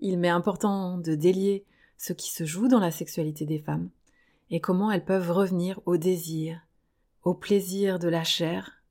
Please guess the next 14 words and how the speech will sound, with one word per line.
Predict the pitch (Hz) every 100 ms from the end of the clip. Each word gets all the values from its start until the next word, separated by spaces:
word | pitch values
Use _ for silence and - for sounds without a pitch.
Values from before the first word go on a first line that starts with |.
| _ _ _ _ _ _ _ _ _ _ _ _ _
sans | - 190 175
complexe, | 175 156 160 175 190 - - - _ _ _ _ _ _
sans | - 180 170
gêne, | 165 160 170 - _ _ _ _ _ _ _ _ _ _
et | 175
comment | - 190 190
l'homme | 185 185 202 220 208 156
peut | - 226
la | 214
satisfaire | 180 185 - 175 - 175 180
et | 180
comment | 165 180 185
elle | 185 175
peut | 190 190